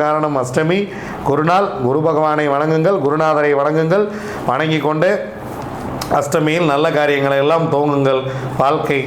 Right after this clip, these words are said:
வளமாக இருக்கும். வியாழக்கிழமை என்னுடைய அன்பு சீடர்கள் அனைவருக்கும், நீங்கள் அனைவரும் இன்புற்று மகிழ்வோடு பல்லாண்டு,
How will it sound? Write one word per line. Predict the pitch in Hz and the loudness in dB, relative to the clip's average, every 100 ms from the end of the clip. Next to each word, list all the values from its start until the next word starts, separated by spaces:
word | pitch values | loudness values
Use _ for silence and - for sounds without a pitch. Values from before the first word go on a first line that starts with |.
| 127 117 | -2 0
வளமாக | 135 151 156 139 | 2 2 0 0
இருக்கும். | 127 131 127 127 127 - 127 | 0 0 -2 -2 -4 -4 0
வியாழக்கிழமை | 143 170 156 151 143 143 139 139 131 | 0 2 0 0 0 -2 -4 -4 -2
என்னுடைய | 131 131 131 123 | 0 2 2 2
அன்பு | 151 165 | 2 0
சீடர்கள் | 135 151 143 135 123 | 0 0 2 0 2
அனைவருக்கும், | 139 143 147 - 175 - - - - | 2 0 0 -2 -4 -6 -10 -6 -2
நீங்கள் | 139 135 127 | 0 2 0
அனைவரும் | 139 160 165 180 151 | 2 2 2 0 0
இன்புற்று | 139 147 147 160 | 0 0 0 0
மகிழ்வோடு | 139 143 143 160 165 | 0 2 2 2 0
பல்லாண்டு, | 135 135 151 160 | 2 2 2 2